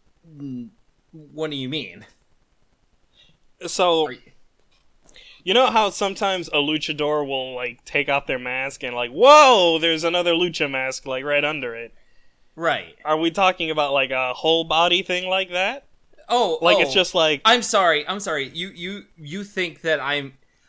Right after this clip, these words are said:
Speaker 1: I get what you're saying. You're saying that, like, this, this wrestler is wearing, um, at any, at, like, a, well, at some point in time, two layers of clothing. They remove an outer layer of clothing to reveal the inner layer of clothing, which is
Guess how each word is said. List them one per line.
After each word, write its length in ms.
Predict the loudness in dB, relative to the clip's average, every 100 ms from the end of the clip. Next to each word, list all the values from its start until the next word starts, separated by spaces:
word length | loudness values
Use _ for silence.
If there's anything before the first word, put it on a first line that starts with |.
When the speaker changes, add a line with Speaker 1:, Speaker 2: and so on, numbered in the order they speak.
| _
Speaker 1:
I 120 | 0 0
get 100 | -2
what 80 | -4
you're 80 |
saying. 380 | -6 -6 -6 -6
You're 120 | -10
saying 300 | -6 -6 -4
that, 180 | -6 -6
like, 240 | -8 -8 -6
this, 320 | -4 -4 -4
this 300 | -4 -4 -4
wrestler 640 | -6 -6 -8 -8 -8 -10 _ _ _ _ -6
is 240 | -6 -6
wearing, 580 | -6 -4 -4 -4 -8 -10 -14 _ _
um, 460 | -6 -4 -4 -8 -12 _ _ _ _ _ -4
at 120 | -4
any, 320 | -4 -8 -10 -6
at, 200 | -6 -4
like, 180 | -6 -6
a, 380 | -6 -6 -8 _ -10
well, 140 | -8
at 100 | -8
some 200 | -8 -6
point 160 | -8 -8
in 60 |
time, 340 | -6 -6 -6 -10
two 220 | -14 -12
layers 320 | -4 -4 -4
of 80 | -14
clothing. 520 | -10 -8 -8 -10 -16 -20 _
They 160 | -6 -4
remove 300 | -2 -4 -4
an 100 | -8 -6
outer 320 | -4 -4 -6
layer 240 | -8 -8
of 140 | -8 -12
clothing 340 | -14 -12 -14 -12
to 100 | -12
reveal 640 | -10 -8 -6 -4 -6 -10 _ _
the 80 | -12
inner 340 | -6 -6 -6
layer 320 | -6 -4 -4 -6
of 100 | -10
clothing, 560 | -10 -8 -8 -10 -12
which 200 | -14 -14
is 200 | -14 -14